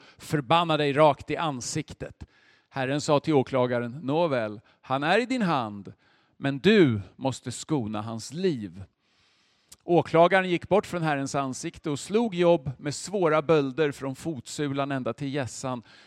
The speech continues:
Då tog Job en lerskärva att skrapa sig med där han satt mitt i askan. Och då ger Job följande respons:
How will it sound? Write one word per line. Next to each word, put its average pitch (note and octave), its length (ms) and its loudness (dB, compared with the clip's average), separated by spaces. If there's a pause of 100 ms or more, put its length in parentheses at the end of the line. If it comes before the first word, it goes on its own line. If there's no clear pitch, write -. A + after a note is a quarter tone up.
(100)
Då F3 140 0
tog F3 240 -2
Job C#3+ 340 4
en D3 220 -4
lerskärva D3 800 -2
att B2+ 140 -8
skrapa B2+ 580 -4
sig B2+ 200 -10
med A#2 240 -6 (320)
där B2+ 100 -4
han A#2 160 -6
satt - 520 -6
mitt C3+ 480 -8
i B2+ 120 -4
askan. B2 680 -8 (2000)
Och F3+ 140 4
då G3 260 8
ger F3+ 240 4
Job E3 320 2
följande C#3 560 2
respons: G#2+ 880 -10